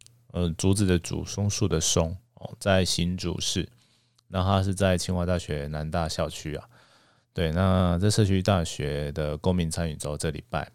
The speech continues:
然后他就请我去讲一些关于地震跟韧性的东-，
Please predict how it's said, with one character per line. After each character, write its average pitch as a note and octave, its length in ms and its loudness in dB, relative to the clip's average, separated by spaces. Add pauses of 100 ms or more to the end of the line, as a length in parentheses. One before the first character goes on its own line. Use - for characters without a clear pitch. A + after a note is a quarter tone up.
(120)
然 E2 120 -8
后 F2 60 -2
他 F2 40 0
就 F2+ 100 -2
请 D#2+ 220 -4
我 D#2+ 100 -4
去 D#2+ 140 -10
讲 D#2 320 -8
一 - 20 -8
些 D#2+ 240 -4
关 E2 260 -4
于 D#2 120 -6
地 E2+ 160 -4
震 D#2 220 -4
跟 D#2+ 200 -4
韧 E2 160 -2
性 D#2 200 -4
的 C#2+ 140 -8
东-， - 140 -10